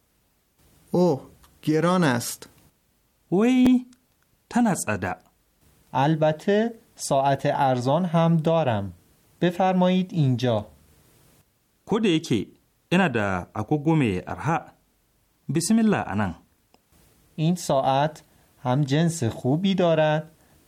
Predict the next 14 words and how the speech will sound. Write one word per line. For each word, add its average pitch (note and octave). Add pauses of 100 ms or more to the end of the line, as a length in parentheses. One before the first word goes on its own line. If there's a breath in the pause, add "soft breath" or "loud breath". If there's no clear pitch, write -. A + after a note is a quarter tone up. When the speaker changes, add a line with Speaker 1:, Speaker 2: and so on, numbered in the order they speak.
Speaker 3:
و B2+
هم C#3
قیمت C3
آن C#3
مناسب C3+
است. A2+ (1300)
Speaker 2:
Wannan D#3
agogo B2+ (960)
jikinta A2 (220)
mai G2
kyau D3+
ne, E3+ (1200)
haka C3
kuma D#3+